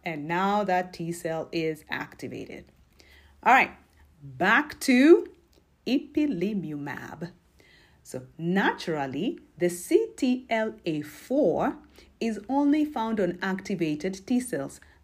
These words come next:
That's why it was important to go through what in the world activated T cells were, right? So C T L A four,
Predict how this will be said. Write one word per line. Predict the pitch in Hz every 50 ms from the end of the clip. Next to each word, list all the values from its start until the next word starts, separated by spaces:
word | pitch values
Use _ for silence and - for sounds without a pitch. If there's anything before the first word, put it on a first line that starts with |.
| -
That's | - 180 180 -
why | 190
it | 180 170 175
was | 175 165 151 160
important | 165 156 - 165 165 - 165 165 170
to | - 151
go | 143 156 156
through | 151 - 180 160 147
what | 143 147 151 151 147
in | - 165 147
the | 139
world | 139 139 139 139 135
activated | 135 135 - 143 135 143 139 127 120 - -
T | - 147
cells | - - - - 127 -
were, | - - - - - - -
right? | - 240 349 - - - - - - - _
So | - - 165 156 151 151 - -
C | - - - 254 285
T | 285 - 277 240
L | 196 196 302
A | 302 311
four, | 302 - 214 190 196 220 247 247